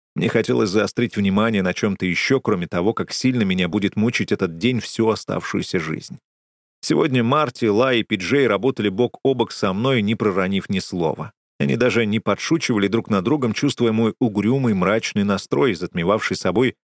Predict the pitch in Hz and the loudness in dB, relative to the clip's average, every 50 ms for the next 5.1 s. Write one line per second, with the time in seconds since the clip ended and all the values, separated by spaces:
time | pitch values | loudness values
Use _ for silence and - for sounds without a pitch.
0 | _ _ _ - - - - - 110 92 82 85 78 78 - - - 82 - 82 | _ _ _ -16 -10 -4 0 0 0 0 0 -2 -4 -4 -4 -2 -4 -4 -4 -6
1 | 80 - - _ _ _ _ _ _ _ _ _ _ _ _ _ _ _ - - | -12 -16 -18 _ _ _ _ _ _ _ _ _ _ _ _ _ _ _ -6 -2
2 | - 180 185 196 190 - - 170 170 - - - 220 196 - 175 165 165 - 143 | 0 2 2 2 0 2 2 2 0 0 2 2 2 2 4 2 0 2 0 0
3 | 135 143 143 139 147 170 175 160 151 131 - - 143 135 147 170 156 123 110 95 | 0 2 0 2 2 0 0 0 0 -2 0 0 -2 2 2 2 2 2 0 -2
4 | 98 110 117 120 120 110 - 117 104 104 98 95 90 - 92 76 80 85 - - | 0 0 0 0 0 0 0 0 2 2 2 2 2 0 -4 -4 -4 -10 -10 -10
5 | - - | -12 -14